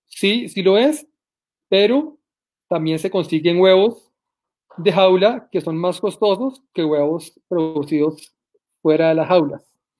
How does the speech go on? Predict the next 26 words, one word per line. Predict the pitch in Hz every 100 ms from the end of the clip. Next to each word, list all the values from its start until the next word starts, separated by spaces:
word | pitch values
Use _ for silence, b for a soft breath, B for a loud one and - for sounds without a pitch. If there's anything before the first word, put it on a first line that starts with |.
| _ _ -
Entonces | 170 170 180
hay | 190
que | 196
tener | 170 165
en | 180
cuenta | 185 202 208
eso, | 202 170
porque | 180 175
hay |
muchos | 185 220 247
factores | 220 196 196 202 208
que |
inciden | 185 190 185 196
en, | 202
en | 185
el | 170 165
precio, | 220 214 143 - _ B B B _ -
eh, | 175 170
aparte | 165 175 170 202
del | 196
tamaño, | 170 190 185 139 - _ _ _ b _ _ B B B _ _ -
el | 180
lugar | 165 170 170
de, | 190 196 -
de | 170 165
origen, | 180 214 208 202 214